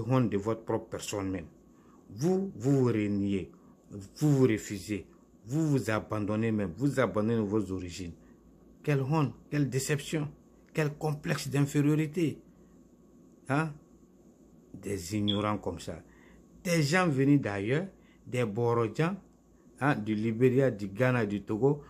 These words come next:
vous aussi, vous venez, vous voulez traiter d'autres Ivoiriens d'étrangers. Vous pensez que la terre là, que c'est vos aïeux qui ont coupé les, les herbes de la Côte d'Ivoire ? On va vous le dire.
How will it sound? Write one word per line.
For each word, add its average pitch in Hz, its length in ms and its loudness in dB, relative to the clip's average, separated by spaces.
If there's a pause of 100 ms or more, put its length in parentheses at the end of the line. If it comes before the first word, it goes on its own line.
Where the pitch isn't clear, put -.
(240)
vous 120 240 0
aussi, 120 240 -2
vous 123 180 0
venez, 110 220 0
vous 123 160 0
voulez 113 260 -2
traiter 107 360 -2
d'autres 110 300 -2
Ivoiriens 98 520 0
d'étrangers. 95 640 -8 (1120)
Vous 196 120 2
pensez 151 380 2
que 143 100 -2
la 113 200 0
terre 131 240 2
là, 113 120 2
que - 180 -2
c'est 117 200 -2
vos 104 320 0
aïeux 110 240 2
qui 104 100 -6
ont 98 100 -2
coupé 123 540 -4
les, 107 140 -4 (100)
les 104 260 -2
herbes 117 180 2
de 98 60 -2
la 95 100 0
Côte 107 220 -4
d'Ivoire ? 104 260 -6 (380)
On - 80 -6
va 185 80 0
vous 175 80 2
le 165 140 4
dire. 175 280 -6